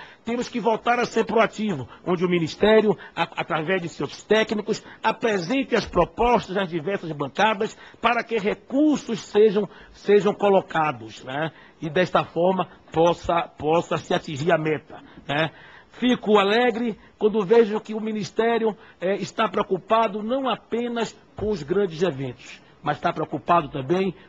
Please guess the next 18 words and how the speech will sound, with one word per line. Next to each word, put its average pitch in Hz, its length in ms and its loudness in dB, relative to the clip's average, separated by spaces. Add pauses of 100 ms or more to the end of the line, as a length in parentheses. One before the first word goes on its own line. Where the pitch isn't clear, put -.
com 170 140 -2
os 180 100 0
pequenos 165 480 0
eventos 190 560 2 (160)
e 196 80 -12
preocupado 190 640 2
também 185 360 -2 (280)
com 220 260 -2
os 175 160 -8
municípios, 202 800 -4 (220)
onde 180 400 0 (180)
existe 165 680 0
efetivamente 165 760 -2 (240)
um 262 120 0
turismo 214 580 2
a 196 60 4
ser 202 240 0
desenvolvido, 180 800 0